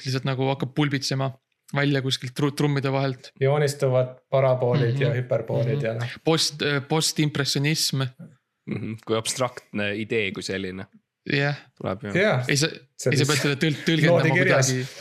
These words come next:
Speaker 1: <laughs>
Speaker 3: Euroremont tuleb, nagu see, see on täiesti arusaamatu, eriti kui sa
Speaker 1: Jah.
Speaker 3: talga ja on see, et nagu, aa, et see on üks viis, kuidas kirjeldada seda sovjeti aegset nagu viisi
Speaker 1: Mhm.
Speaker 3: tah-,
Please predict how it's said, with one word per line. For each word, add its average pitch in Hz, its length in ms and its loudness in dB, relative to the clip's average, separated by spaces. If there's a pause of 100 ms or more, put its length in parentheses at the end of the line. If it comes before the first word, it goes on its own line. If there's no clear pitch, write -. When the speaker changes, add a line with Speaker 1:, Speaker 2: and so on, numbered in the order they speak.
(760)
Speaker 1:
<laughs> - 680 -4
Speaker 3:
Euroremont 147 880 2 (220)
tuleb, 185 220 0 (200)
nagu 127 180 -2
see, 139 260 0
see 143 420 0
on 151 180 -4
täiesti 151 460 -4
arusaamatu, 156 500 -4
eriti 147 240 -4
kui 127 80 -8
sa 131 80 -6
Speaker 1:
Jah. 139 140 4
Speaker 3:
talga 147 240 0
ja 120 80 -2
on 120 80 -6
see, 135 120 -2
et 120 80 -4
nagu, 113 380 -4
aa, 156 240 2
et 113 80 -6
see - 100 -6
on 120 120 -6
üks 135 160 -8 (100)
viis, 117 320 -6
kuidas 110 180 -4
kirjeldada 101 460 -6
seda 98 180 -10
sovjeti 107 720 -4
aegset 101 540 -6
nagu 98 260 -12
viisi 110 440 -4
Speaker 1:
Mhm. 131 40 -2
Speaker 3:
tah-, 135 220 -2